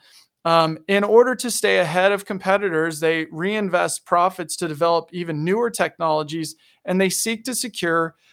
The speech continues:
patents as a way to ensure longer-term growth. Because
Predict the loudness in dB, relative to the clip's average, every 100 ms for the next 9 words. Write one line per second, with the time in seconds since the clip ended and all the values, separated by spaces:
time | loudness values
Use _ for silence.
0 | _ 2 2 2 -2 -4 -2 -2 0 0
1 | 0 -2 -4 -4 -2 0 0 -2 -4 -4
2 | -2 -6 -6 _ -4 -4 -2 -6 -10 4
3 | 6 8 6 -2 -12 2 4 4